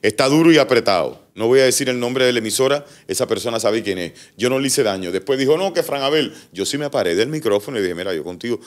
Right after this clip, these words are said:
tú eres un falta de respeto. Yo no trabajo contigo. Pero yo en esta ciudad no le echo daño a nadie para pedirle perdón a nadie". Yo simplemente, la gente tiene que sacar una cuenta.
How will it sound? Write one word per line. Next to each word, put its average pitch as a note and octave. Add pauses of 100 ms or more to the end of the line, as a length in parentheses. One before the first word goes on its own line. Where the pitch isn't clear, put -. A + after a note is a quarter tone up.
(120)
tú D#2+
eres D#2+
un G2
falta C#2
de -
respeto. - (420)
Yo E2
no E2
trabajo D#2+
contigo. D#2+ (520)
Pero A2
yo F2+
en D3+
esta C#3+
ciudad A#2+
no C3+
le A2+
echo A2+
daño A#2+
a A#2+
nadie A#2+ (220)
para F#2
pedirle A2+
perdón G#2+
a F2+
nadie". C2 (420)
Yo C3+
simplemente, B2 (220)
la D#2+
gente A#2
tiene D#3
que D3
sacar B2+
una B2+
cuenta. G2